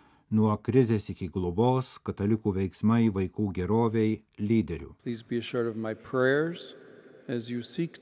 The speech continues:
Speaker 2: to discern the Lord's will and read the signs of the times related to the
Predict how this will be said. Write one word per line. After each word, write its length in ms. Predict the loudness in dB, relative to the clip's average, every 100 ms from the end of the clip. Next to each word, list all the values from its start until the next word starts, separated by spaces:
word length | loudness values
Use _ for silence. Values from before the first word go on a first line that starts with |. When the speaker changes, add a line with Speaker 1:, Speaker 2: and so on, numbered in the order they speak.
| -8
Speaker 2:
to 100 | -6
discern 840 | -4 -6 0 2 2 0 -4 -10 -8
the 120 | -8
Lord's 480 | -4 -4 -4 -6 -8
will 460 | 0 2 2 -2 -8 -16 -20 -20 -20 -20 -20 -20 -10
and 240 | -8 -2
read 380 | 0 2 0 -2
the 140 | -4
signs 500 | -2 0 2 2 -2
of 100 | -4
the 80 | -6
times 540 | -4 -2 0 0 -2 -2
related 460 | 2 4 4 2
to 100 | -4
the 160 | -2